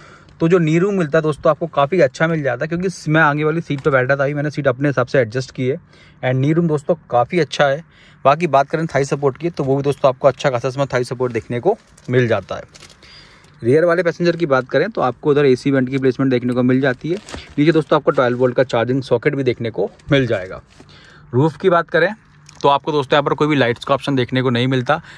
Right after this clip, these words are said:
but आपको center में एक light का option देखने को मिल जाता है हैलोजन bulb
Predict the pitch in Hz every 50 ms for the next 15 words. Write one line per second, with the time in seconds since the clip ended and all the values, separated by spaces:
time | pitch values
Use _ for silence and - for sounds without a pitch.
0 | - - - 135 139 139 135 - 160 - - 127 120 120 113 143 147 151 156 151
1 | 135 127 120 117 - - 127 - - 135 127 123 113 110 117 120 123 123 127 127
2 | 131 123 - 147 123 123 113 113 107 127 131 127 113 110 110 110